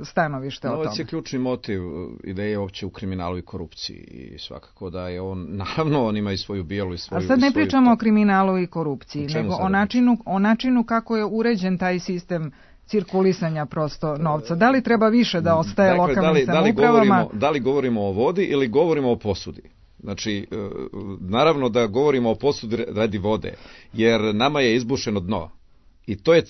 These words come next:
Speaker 2: to je, to je, to je, to je ono što, što, što ne može biti usputni problem, jer ja se slažem, postoje ovi problemi sa zakonima, određene manjkavosti,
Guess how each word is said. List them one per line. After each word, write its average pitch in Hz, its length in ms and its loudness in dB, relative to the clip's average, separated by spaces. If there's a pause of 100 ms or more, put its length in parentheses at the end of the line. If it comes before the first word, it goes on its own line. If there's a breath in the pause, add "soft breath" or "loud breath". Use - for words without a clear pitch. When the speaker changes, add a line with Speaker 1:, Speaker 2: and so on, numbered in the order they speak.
(120)
Speaker 2:
to 147 100 2
je, 147 260 4
to - 120 -4
je, - 200 -2
to 170 120 0
je, 139 200 2
to 147 100 -4
je 156 80 4
ono 143 240 -2
što, 117 280 -4
što, 117 340 -4
što 107 320 -6
ne 135 140 -2
može 127 260 -2
biti 131 400 -4 (220 soft breath)
usputni 127 480 -6
problem, 123 380 -2 (140)
jer 107 300 -8
ja 113 280 -6
se 165 140 -10
slažem, 123 360 -4
postoje 95 540 -6
ovi 101 240 -4
problemi 101 380 -4
sa 107 140 -10
zakonima, 104 560 -2
određene 101 380 -2
manjkavosti, 101 560 -6